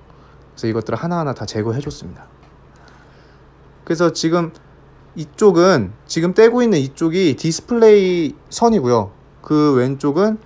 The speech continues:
이제 부품들이 연결되는 선입니다. 그래서 뭐 이 선들이 무슨 역할을 하는지는 뭐 대충만 알고 있고 이거를 새 거에다가 잘 붙여주기만 하면 됩니다, 우린. 그래서 이렇게 뜯어줬고요.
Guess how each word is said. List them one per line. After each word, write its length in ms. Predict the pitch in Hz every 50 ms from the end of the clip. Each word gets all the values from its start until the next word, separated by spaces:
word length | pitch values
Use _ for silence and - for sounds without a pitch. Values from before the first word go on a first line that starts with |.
| - - -
이제 100 | - 117
부품들이 640 | 113 - 151 143 - - 196 196 185 165 165 151 143
연결되는 480 | 120 113 113 110 123 120 113 113 113 110
선입니다. 460 | - 165 170 175 143 113 92 - - - - - - - - - - - - - - - _ _ _ _ _ _ _ _ _ - - - - - - - -
그래서 200 | - - 147 170
뭐 140 | 165 139 139 -
이 200 | 156 170 147 -
선들이 380 | - - 226 233 233 240 233 180
무슨 280 | 135 135 139 202 202
역할을 280 | 185 165 - 185 190 202
하는지는 360 | 220 226 233 214 202 175 180
뭐 100 | 175 151
대충만 420 | - 139 135 - 190 196 202 185 123
알고 200 | 110 113 147 135
있고 340 | 113 113 - 175 175 135 139 - - - - -
이거를 420 | 143 147 165 175 196 208 165 - - - - - - -
새 240 | - - 233 240 247
거에다가 380 | 254 262 247 214 185 175 185
잘 240 | 180 - 165 147 139
붙여주기만 520 | - - - - 226 202 202 175 165 156
하면 160 | 160 156 156 143
됩니다, 240 | 120 95 90 92 87 90
우린. 160 | 95 90 92 - - - - - - _ - - - - - - - -
그래서 160 | - - - 117
이렇게 240 | 110 110 110 -
뜯어줬고요. 680 | 131 - 160 156 - 113 107 - - 110 127 147 139